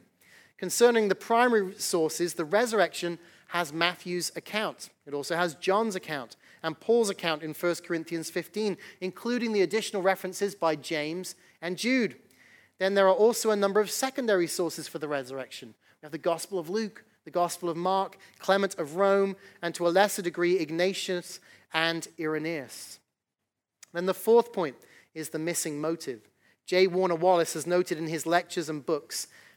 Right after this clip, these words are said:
that when a conspiracy is formed, three motivating factors are behind such a move: power, greed, and or lust. Power, greed, and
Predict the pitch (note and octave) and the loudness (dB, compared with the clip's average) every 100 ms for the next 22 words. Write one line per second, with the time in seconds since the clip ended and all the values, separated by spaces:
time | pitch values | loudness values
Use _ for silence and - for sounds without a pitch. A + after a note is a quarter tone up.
0 | - D#3+ F3 F3 F#3 F3+ - A3+ B3 - | -10 -2 0 0 -2 -4 0 2 2 0
1 | G#3+ F#3 - E3+ E3 E3 - - G#3+ A#3+ | -2 -2 -2 -2 -2 -4 -10 -10 -6 -2
2 | A3+ G#3+ G#3 F3+ F#3+ F#3 F3+ E3 - G3 | 0 0 0 -2 -2 -2 -8 -10 -8 -8
3 | D#3+ - C#3 - - - - _ D3+ D3+ | -8 -10 -10 -10 -16 -20 -20 _ 0 0
4 | D#3 D#3 D#3 D3+ - D#3+ C#3 C3+ C3 G#2+ | 0 -2 -2 -4 -6 -8 -8 -8 -8 -10
5 | G2+ - _ _ _ _ - F3 F#3+ F#3+ | -16 -20 _ _ _ _ -4 0 2 2
6 | F#3+ F#3 _ _ _ _ D3 D#3 D#3+ D#3 | 0 -4 _ _ _ _ -6 -4 -2 -4
7 | D#3 - _ _ _ C3+ C#3 C3+ C3 A#2 | -8 -12 _ _ _ -10 -8 -8 -8 -10
8 | G2+ - - - - F3 F3+ F#3 E3+ C#3 | -14 -16 -20 -20 -12 -6 -2 -2 -4 -8
9 | C3+ C3+ C3+ - _ _ D3 C3+ C3+ | -10 -10 -14 -18 _ _ -12 -10 -10